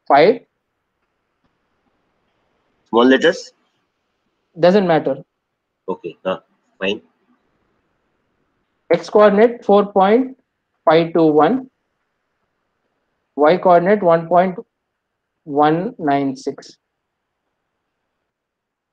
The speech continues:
Speaker 2: Y coordinate one point?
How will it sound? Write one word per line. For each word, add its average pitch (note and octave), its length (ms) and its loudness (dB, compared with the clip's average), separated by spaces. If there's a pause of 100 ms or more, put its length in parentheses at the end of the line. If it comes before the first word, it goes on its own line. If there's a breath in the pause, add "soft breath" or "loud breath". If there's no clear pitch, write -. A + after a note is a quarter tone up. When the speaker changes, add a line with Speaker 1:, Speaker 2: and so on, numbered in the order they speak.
(2250)
Speaker 2:
Y A#2+ 80 -2
coordinate C3 380 0
one A2 260 0
point? D#3 340 -4